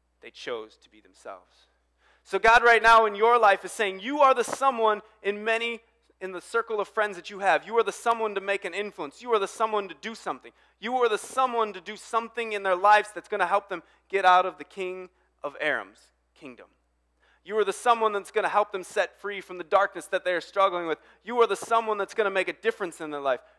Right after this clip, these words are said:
You get to be that someone. You get to be that special someone that's gonna make a difference, that's gonna change everything in your lives and their lives. But you have to say, "I am willing to do that." You have to step forward. You have to be willing to do that.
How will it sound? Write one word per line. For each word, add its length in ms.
You 440
get 180
to 80
be 160
that 220
someone. 480
You 100
get 140
to 40
be 120
that 180
special 400
someone 640
that's 160
gonna 180
make 200
a 40
difference, 540
that's 180
gonna 180
change 360
everything 480
in 160
your 220
lives 400
and 200
their 140
lives. 400
But 200
you 60
have 300
to 100
say, 400
"I 120
am 120
willing 300
to 100
do 200
that." 180
You 140
have 260
to 80
step 320
forward. 320
You 100
have 280
to 100
be 140
willing 320
to 100
do 200
that. 160